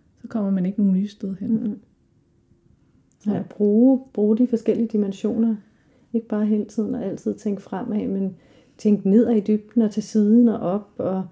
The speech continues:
Speaker 1: Mhm.
Speaker 2: bagud i forhold til, hvilke redskaber kan du tage og bruge. Altså, s-, og, og det, du siger med, jamen, plejer vi at, plejer vi at, at, at snakke os igennem det hele? Okay, men skulle vi måske prøve at tage en timeout så?
Speaker 1: Mhm.
Speaker 2: Og bare lige lægge os sammen et øjeblik,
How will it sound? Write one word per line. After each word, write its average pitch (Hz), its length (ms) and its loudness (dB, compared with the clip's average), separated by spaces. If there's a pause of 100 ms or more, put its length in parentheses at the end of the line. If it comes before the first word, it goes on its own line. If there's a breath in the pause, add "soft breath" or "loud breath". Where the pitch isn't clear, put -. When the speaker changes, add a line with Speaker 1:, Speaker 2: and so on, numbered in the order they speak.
(160 soft breath)
Speaker 1:
Mhm. 180 280 4
Speaker 2:
bagud 233 380 2
i 208 60 0
forhold 214 260 0
til, 214 240 -2
hvilke 220 300 0
redskaber 220 460 -2
kan 220 160 -2
du 208 80 0
tage 226 320 -2
og 208 60 -6
bruge. 220 500 2
Altså, 196 240 -6
s-, - 320 -14
og, 196 220 -6
og 190 180 -10
det, 208 100 0
du 220 60 -2
siger 214 300 0
med, 208 200 2
jamen, 196 240 -4
plejer 202 400 -4
vi 226 160 2
at, 190 180 -4 (1600 soft breath)
plejer 226 320 2
vi 226 140 6
at, 208 160 4
at, 196 320 -6
at 196 80 -8
snakke 226 340 2
os 240 100 0
igennem 220 340 2
det 220 100 4
hele? 226 280 6
Okay, 220 180 0
men 220 80 4
skulle 220 260 -2
vi 220 60 6
måske 220 180 0
prøve 240 180 -2
at 233 60 -2
tage 254 160 2
en 247 60 6
timeout 254 560 2
så? 180 180 -6 (320)
Speaker 1:
Mhm. 196 200 8
Speaker 2:
Og 202 240 0
bare 226 240 0
lige 240 180 4
lægge 240 200 8
os 262 60 0
sammen 254 380 2
et 233 80 4
øjeblik, 233 400 2